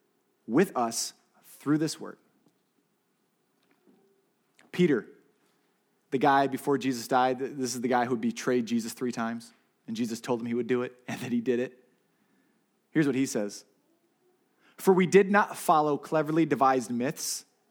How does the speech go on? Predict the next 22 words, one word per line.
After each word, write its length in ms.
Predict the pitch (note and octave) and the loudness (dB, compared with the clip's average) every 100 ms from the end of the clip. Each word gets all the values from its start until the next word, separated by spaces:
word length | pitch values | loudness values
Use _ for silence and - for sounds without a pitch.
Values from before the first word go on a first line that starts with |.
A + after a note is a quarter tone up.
| - | -8
when 140 | C#3 | -2
we 100 | C3+ | 0
made 300 | D3 C#3+ C3 | 2 2 2
known 380 | B2+ C3+ D3 E3+ | 0 0 0 -2
to 120 | D#3+ C3+ | -4 -2
you 280 | B2+ D3+ | 4 4
the 80 | C#3+ | 4
power 400 | - C3+ C#3 D#3+ | 0 0 2 2
and 160 | C#3+ B2 | -2 -4
coming 260 | C#3 C#3+ | -4 -2
of 100 | C#3 | 0
our 80 | B2 | 0
Lord 220 | A#2+ A#2+ | 0 0
Jesus 260 | A2+ B2 B2 | -2 -8 -8
Christ, 440 | - C#3+ D#3 - _ _ _ _ _ _ _ _ | -4 -4 -4 -10 _ _ _ _ _ _ _ _
but 120 | C3 C#3 | -6 0
we 120 | F#3 | 2
were 100 | C3+ | 4
eyewitnesses 880 | C3+ B2+ A2 E3+ A#2 - F#2+ - - | 2 2 0 -2 -6 -10 -10 -12 -16
of 80 | A2+ | -10
his 140 | G#2+ G2+ | -8 -6
majesty." 500 | G2 F2+ - F2 | -8 -10 -16 -18